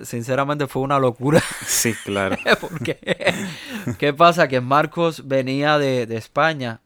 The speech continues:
Speaker 1: Y
Speaker 2: Ujú.
Speaker 1: Marco-, Marcos es un pastor, eh, activo. Él es un pastor que tiene una iglesia en España.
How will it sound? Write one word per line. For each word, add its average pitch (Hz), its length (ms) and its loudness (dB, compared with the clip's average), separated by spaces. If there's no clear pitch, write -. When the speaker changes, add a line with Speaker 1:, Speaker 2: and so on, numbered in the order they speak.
Speaker 1:
Y 131 280 -2
Speaker 2:
Ujú. 131 80 -4
Speaker 1:
Marco-, 165 480 -2
Marcos 170 540 -4
es 175 80 -2
un 180 180 -6
pastor, 151 600 -2
eh, 120 60 -2
activo. 120 800 -2
Él 117 140 -2
es 131 60 0
un 156 180 -6
pastor 147 360 -4
que 147 120 -2
tiene 135 200 -2
una 143 140 -4
iglesia 139 340 0
en 143 40 -2
España. 135 580 -4